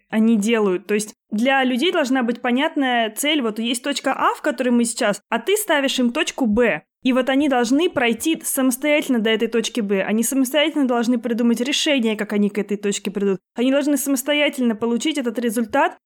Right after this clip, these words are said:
и прийти уже в точке Б. Твоя конечная проверка, она находится вот в этой точке Б. И мне кажется, что это очень классный принцип, по которому я бы хотела научиться жить.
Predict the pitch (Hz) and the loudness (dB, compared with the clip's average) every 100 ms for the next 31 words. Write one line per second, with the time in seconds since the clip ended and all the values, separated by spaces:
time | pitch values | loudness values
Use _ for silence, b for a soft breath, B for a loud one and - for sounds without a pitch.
0 | - 262 247 247 - 320 349 247 269 277 | -2 -2 0 -4 -2 0 2 2 2 2
1 | - - - 277 277 - 226 233 180 - | -2 -14 -4 -2 -2 -2 0 0 0 -4
2 | _ _ - 240 277 311 285 277 277 240 | _ _ -6 -2 0 2 0 0 0 0
3 | 247 233 320 - 277 - 220 269 294 269 | 0 0 0 0 -4 -2 0 0 0 0
4 | 269 294 - 220 247 254 247 233 - 226 | 0 0 -2 -2 -2 -2 -2 -4 -2 -2
5 | 202 185 - _ 233 269 285 294 285 - | 0 -2 -6 _ 0 0 0 -2 -4 -4
6 | 277 262 - 269 262 240 247 233 247 226 | -2 -2 0 0 0 0 0 0 -4 -2
7 | 330 403 254 - - 226 233 277 320 277 | -2 -2 -6 -8 -8 -6 -2 0 2 2
8 | 247 226 220 202 254 247 226 233 226 285 | 2 0 -4 -4 -2 0 -2 -2 -4 0
9 | 311 247 220 214 262 247 247 226 196 180 | 2 2 0 -2 -6 -4 -4 -2 -2 -4